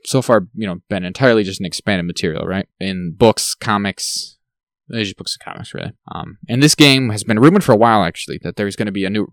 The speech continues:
a High Republic game, which was kinda like, "Man, really? They're doing a, a video game for it?" Um, which I think is cool because it, it kind of, it kinda harkens back to me to, like, the simpler days of Star Wars before they were doing movies again,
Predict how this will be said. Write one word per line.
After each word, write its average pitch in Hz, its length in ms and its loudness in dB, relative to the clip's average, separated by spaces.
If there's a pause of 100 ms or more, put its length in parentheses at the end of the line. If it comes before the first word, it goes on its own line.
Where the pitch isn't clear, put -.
(180)
a 107 60 0
High 123 120 4
Republic 101 360 0
game, 92 260 -6
which 92 140 -12
was 104 100 -8
kinda 185 220 2
like, 101 220 -6 (100)
"Man, 208 320 -8
really? 196 220 -4
They're 156 120 -6
doing 175 180 -6
a, - 300 -12
a 107 80 -10
video 185 240 2
game 262 220 -6
for 277 240 -4
it?" - 40 -14 (640)
Um, 107 300 -10
which 104 180 -6
I 185 140 6
think 214 140 2
is 95 80 -8
cool 85 360 -4
because 92 560 -8 (200)
it, 123 240 0
it 135 160 0
kind 196 200 2
of, 139 360 -2 (880)
it - 80 -16
kinda 190 140 8
harkens 147 320 4
back 117 220 4
to 107 100 -6
me 113 260 -2
to, - 140 -6
like, 80 160 -4 (100)
the 87 140 -6
simpler 143 320 0
days 143 200 4
of 135 60 -4
Star 151 240 2
Wars 151 220 0
before 110 340 0
they 107 80 0
were 98 80 0
doing 104 180 -4
movies 123 300 -4
again, 147 280 -8